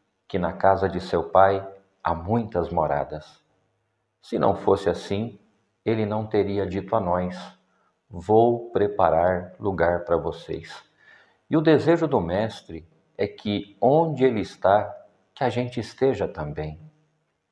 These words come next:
Meus irmãos, minhas irmãs, sabemos que não somos salvos pelas obras. Elas não têm mérito algum em nossa salvação.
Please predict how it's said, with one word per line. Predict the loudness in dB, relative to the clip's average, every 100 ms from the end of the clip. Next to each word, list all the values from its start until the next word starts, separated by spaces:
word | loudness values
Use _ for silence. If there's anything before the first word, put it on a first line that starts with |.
| _ _ _ _
Meus | -2 0 0
irmãos, | 0 2 2 0 -6 -14 -20 _
minhas | -8 -6 -4
irmãs, | -6 -6 -10 -14 _ _ _ _ _ _ _ _ _
sabemos | -4 -4 -2 -2 -2 -4 -8
que | -8 -4 -4 -6 -12 _ _ _ _ _ _ -10
não | -2 -2 -4
somos | -2 -2 -2 -6 -4
salvos | 4 6 6 4 -2 -10 -8
pelas | -4 -2 -2 2
obras. | 2 2 -2 -8 -14 _ _ _ _ _ _ _ _ _ _ _ _ -20 -20 -20 -20 _ 0
Elas | 6 6 6
não | 2 0 0
têm | -2
mérito | 0 0 2 0 -2 0
algum | 0 0 -4 -4 -10
em | -10
nossa | -4 -4 -2 -4
salvação. | 2 0 2 -4 -4 -8 -10